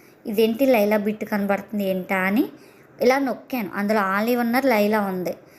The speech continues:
ఇలా నొక్కాను అంతే, ఏమీ వినలేదు. నొక్కాను, నొక్కినప్పుడు నాకు అనిపిస్తుంది, "నీకు అంత అవసరమా?" అది అంటే, "అవును, ఈ మాట అనిపిస్తుంది, నాకు అవసరమా? నాకు అవసరం లేదు కదా, దీన్ని నేను విడిచిపెట్టాను కదా" అని నేను అవి,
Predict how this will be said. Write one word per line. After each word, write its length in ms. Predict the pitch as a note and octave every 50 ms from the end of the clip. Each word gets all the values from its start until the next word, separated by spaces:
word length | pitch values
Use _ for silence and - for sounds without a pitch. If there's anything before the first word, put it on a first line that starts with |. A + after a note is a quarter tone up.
| - - - - -
ఇలా 140 | G#3+ B3 C4+
నొక్కాను 540 | C#4 C4+ B3+ - - - - - F4 F4 E4
అంతే, 400 | D4+ C4+ C4+ C4+ D#4 D4 A3+ - -
ఏమీ 440 | - F#3+ G#3+ A3 A#3+ B3 C4 C#4+ C#4
వినలేదు. 460 | A#3 A3 G#3+ A3 B3 C4 B3+ A3 G3
నొక్కాను, 760 | F#3+ G3+ G3 - - - - - - C#4+ C#4 C4+ D4 F#4 G#4+ - - - - - - - -
నొక్కినప్పుడు 540 | A3 A3+ A3+ - - C#4+ D4 D4+ D4+ D4 C4+
నాకు 160 | C4 A#3+ A#3
అనిపిస్తుంది, 720 | G#3 G3+ G#3 - B3 G#3 G3+ G3+ - - G#3 F#3+ F3+ F#3+
"నీకు 220 | G#3 A3 B3+ A#3+ A#3+
అంత 180 | A3 G#3+ G#3
అవసరమా?" 480 | G3+ F#3 F3+ F#3 - - G#3+ G#3 G3+ G3
అది 380 | G3 F#3+ F#3+ G3 F#3+ F3 E3+ - - - - - - - - - - - - - - - - - - -
అంటే, 200 | F#3 - - G#3+
"అవును, 400 | A3+ G3 F3 F3 F#3+ A3+ B3+ C4
ఈ 160 | A#3 G#3+ G3
మాట 300 | F#3+ G3 G3+ G#3+ G#3+ A#3+
అనిపిస్తుంది, 480 | A#3 A3 G#3 A#3 A3+ - - A#3+ A#3
నాకు 200 | G#3+ G#3 G#3 F3+
అవసరమా? 360 | F3 F3+ - - G#3 G#3 G#3 G#3+
నాకు 220 | G3+ G3 - -
అవసరం 360 | E3+ E3 - - A3+ A3+ A#3+
లేదు 180 | A#3 A3+ G#3 G#3+
కదా, 220 | B3 A#3 A#3 A#3 A#3 - - - - - - - -
దీన్ని 360 | G#3 A#3 B3 A#3+ A#3+ A#3+ A#3+
నేను 120 | A3+ G#3+ F#3+
విడిచిపెట్టాను 640 | F3+ F3+ G3 - - - - B3+ B3+ - B3+ A#3+ A3+
కదా" 240 | B3 A3+ A#3 B3 A#3+ - - - - - -
అని 440 | B3 C4 B3+ B3 A#3 A#3 A#3+ B3+ B3+ - - - - - - - A3+
నేను 200 | A#3+ B3+ B3 B3 - -
అవి, 520 | A3 A#3 A3 A3 G#3+ A3+ A3+ A#3+ A#3+ -